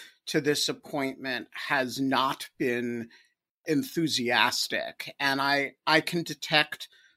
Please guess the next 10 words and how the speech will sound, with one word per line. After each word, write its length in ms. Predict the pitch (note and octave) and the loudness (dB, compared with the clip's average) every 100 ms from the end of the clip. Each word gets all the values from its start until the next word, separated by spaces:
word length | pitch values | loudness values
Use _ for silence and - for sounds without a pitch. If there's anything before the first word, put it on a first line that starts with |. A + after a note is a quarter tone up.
| _ | _
I 100 | F3+ | 4
think, 320 | D#3 A3 A3+ - | 6 6 4 2
three 560 | - E3 E3+ G3+ G3 | -8 -2 2 2 2
separate 760 | - - D#3 D3 - D#3 B2+ - | 2 4 4 2 2 0 0 -4
vectors 720 | B2 C#3 C3+ - D3 B2 B2 | -2 2 2 0 -2 0 -2
of 160 | A2 | -4
discontent, 880 | - A#2+ - - A#2 A2 C3+ B2+ B2+ | -2 -2 -2 -4 -6 -2 0 0 -2
and 140 | C3 A#2+ | -4 -4
I 80 | |
wanna 440 | B2 C3+ C#3+ C3+ | -4 -2 0 0